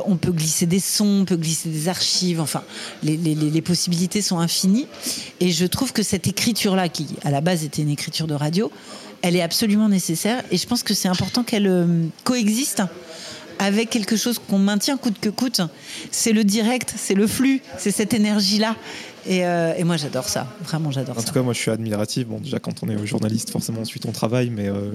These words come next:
Speaker 2: la pression des auditeurs, puis une, une interview comme celle de ce matin, euh,
Speaker 1: Ouais.
Speaker 2: intenable,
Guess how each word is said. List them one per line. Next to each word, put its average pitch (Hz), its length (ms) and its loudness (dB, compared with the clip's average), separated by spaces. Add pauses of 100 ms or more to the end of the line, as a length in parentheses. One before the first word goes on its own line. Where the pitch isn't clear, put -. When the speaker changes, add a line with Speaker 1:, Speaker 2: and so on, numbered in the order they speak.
Speaker 2:
la 110 100 -4
pression 117 400 -2
des 107 220 -2
auditeurs, 117 420 -2 (380)
puis - 120 -4
une, 107 180 -6 (160)
une 113 100 -12
interview 107 320 -4
comme 104 180 -8
celle 104 160 -4
de 107 100 -8
ce - 140 -6
matin, 120 400 -4
euh, 98 140 -2 (680)
Speaker 1:
Ouais. 175 80 2
Speaker 2:
intenable, 139 300 2